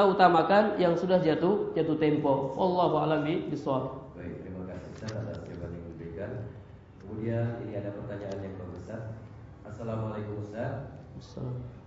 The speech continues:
Speaker 2: Bagaimana jika orang tua kita yang seorang pegawai negeri sipil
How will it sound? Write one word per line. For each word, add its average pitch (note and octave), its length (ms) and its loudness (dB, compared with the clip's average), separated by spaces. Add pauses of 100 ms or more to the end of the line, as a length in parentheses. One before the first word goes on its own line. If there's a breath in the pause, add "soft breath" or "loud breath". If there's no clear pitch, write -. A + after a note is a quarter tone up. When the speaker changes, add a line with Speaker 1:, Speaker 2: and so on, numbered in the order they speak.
(140)
Speaker 2:
Bagaimana C3 1120 -4
jika A#2+ 400 -4
orang A#2 480 -6
tua G#2+ 320 -6
kita G2+ 640 -6
yang G2+ 320 -4
seorang G#2 560 -6 (320)
pegawai A2 480 -2
negeri - 320 -6
sipil G2 400 -6